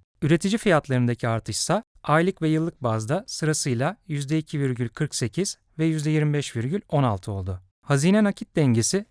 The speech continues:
Temmuz'da altmış sekiz buçuk milyar lira açık verirken Ocak-Temmuz döneminde toplam açık bir virgül dört trilyon liraya yükseldi.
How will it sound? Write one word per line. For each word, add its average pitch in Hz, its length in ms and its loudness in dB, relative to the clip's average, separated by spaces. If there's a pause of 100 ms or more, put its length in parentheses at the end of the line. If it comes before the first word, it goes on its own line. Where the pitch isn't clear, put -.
Temmuz'da 151 600 2
altmış 143 300 -2
sekiz 185 320 -4
buçuk - 240 -6
milyar 117 320 2
lira 113 180 0
açık 120 300 -6
verirken 117 460 -2 (200)
Ocak-Temmuz 175 640 0
döneminde 127 380 2
toplam 147 360 -2
açık 120 340 -4 (160)
bir 170 220 4
virgül 143 340 0
dört 156 200 2
trilyon 127 400 0
liraya 113 220 0
yükseldi. 98 580 -4